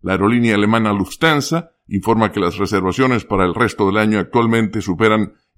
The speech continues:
el noventa por ciento del nivel previo a la pandemia y que la temporada de verano se extenderá hasta octubre. United Airlines está ampliando la cobertura del Pacífico este otoño con nuevos vuelos a Manila, Hong Kong, Taipei y Tokio.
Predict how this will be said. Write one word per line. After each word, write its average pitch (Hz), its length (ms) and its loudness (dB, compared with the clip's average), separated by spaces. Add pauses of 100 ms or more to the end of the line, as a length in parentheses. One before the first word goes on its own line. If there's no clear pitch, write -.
el 120 200 2
noventa 139 440 2
por 107 120 0
ciento 117 340 0
del 107 100 2
nivel 101 240 2
previo 104 260 0
a 101 40 4
la 101 120 0
pandemia 135 500 2 (280)
y 110 160 -4
que 120 80 4
la 117 140 2
temporada 127 420 2
de 135 80 6
verano 120 300 2
se 117 120 -2
extenderá 107 460 2
hasta 104 340 -2
octubre. 101 520 2 (380)
United 113 520 2
Airlines 143 600 4
está 101 260 -2
ampliando 110 480 0
la 104 80 0
cobertura 104 600 2
del 92 280 0
Pacífico 104 560 -2
este 95 160 -2
otoño 135 520 2 (220)
con 113 200 2
nuevos 139 260 2
vuelos 110 360 2
a 104 80 2
Manila, 123 540 2
Hong 92 180 -4
Kong, 117 420 2
Taipei 117 560 2
y 127 120 -6
Tokio. 98 540 -2